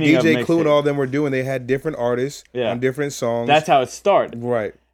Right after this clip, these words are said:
Speaker 1: And then motherfuckers like fifty took it to another level where, you
Speaker 2: Right.
Speaker 1: know, he was putting
Speaker 2: They
Speaker 1: in everyone's fucking
Speaker 2: Right.
Speaker 1: cars and shit and just,
Speaker 2: Yeah.
Speaker 1: like, sticking in the windows and all that shit, and it was all his own shit. But I feel like the, what most hip-hop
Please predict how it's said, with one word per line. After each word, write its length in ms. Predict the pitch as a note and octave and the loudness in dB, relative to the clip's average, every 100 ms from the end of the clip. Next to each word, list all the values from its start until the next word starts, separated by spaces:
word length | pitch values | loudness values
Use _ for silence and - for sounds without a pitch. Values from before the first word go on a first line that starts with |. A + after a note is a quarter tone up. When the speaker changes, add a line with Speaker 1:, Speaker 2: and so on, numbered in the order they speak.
| - | -10
Speaker 1:
And 180 | B2+ C3+ | -4 0
then 160 | G3 | 2
motherfuckers 400 | E3+ C3+ D3+ C#3 | 4 4 2 0
like 140 | A2+ G#2 | -4 -2
fifty 440 | - G3+ - B2 | 4 4 2 -4
took 160 | C#3+ B2 | -2 -2
it 100 | A#2+ | -2
to 140 | A#2+ | -2
another 300 | A#2+ A#2+ A#2+ | -2 0 -2
level 340 | A#2+ B2 A#2+ A#2+ | 2 0 2 0
where, 180 | A#2 A#2 | 2 2
you 60 | |
Speaker 2:
Right. 140 | A#2 A#2+ | 2 0
Speaker 1:
know, 120 | A#2 | -2
he 80 | B2 | -2
was 100 | A2 | -4
putting 240 | C#3 C3 | -2 -2
Speaker 2:
They 60 | A2+ | -2
Speaker 1:
in 60 | |
everyone's 400 | A2+ G#2+ A2 A2 | -2 -2 -4 -6
fucking 480 | - A#2 G2 G#2+ G#2+ | -4 -6 -6 -10 -6
Speaker 2:
Right. 140 | A#2+ A#2 | -2 0
Speaker 1:
cars 400 | A#2 A#2 A2+ G#2 | 0 -2 -4 -4
and 100 | A2 | -8
shit 360 | - C3 A#2 A#2 | -4 0 0 0
and 80 | |
just, 140 | G#2+ G#2+ | -2 -4
Speaker 2:
Yeah. 60 | |
Speaker 1:
like, 160 | G#2 - | -6 -8
sticking 420 | - - B2 A2 | -12 -6 -4 -4
in 100 | G#2+ | -6
the 80 | G2+ | -4
windows 440 | A2 A#2 A#2 A2+ | -4 -2 -2 -4
and 80 | A2+ | -6
all 100 | A#2 | -6
that 140 | A2+ A2 | -6 -8
shit, 320 | - A#2+ A#2 | -6 -4 -4
and 80 | A2 | -6
it 40 | |
was 180 | G#2 G2 | -8 -10
all 200 | G#2 G2+ | -8 -6
his 80 | G#2 | -6
own 180 | G#2+ G#2+ | -8 -10
shit. 360 | - A2 G2 _ _ _ _ _ _ - | -12 -12 -12 _ _ _ _ _ _ 0
But 60 | |
I 80 | D#3+ | 2
feel 100 | F3+ | 2
like 120 | E3 B2 | 0 0
the, 180 | C#3+ - _ _ _ | -4 -6 _ _ _
what 240 | C3 C3 B2 | -4 -4 -4
most 380 | C3+ F#3 E3 - _ - - - - | 0 0 0 -6 _ -20 -20 -20 -18
hip-hop 840 | - - G#3 - D3 A2+ G#2+ - | -8 0 0 2 -2 0 -4 -10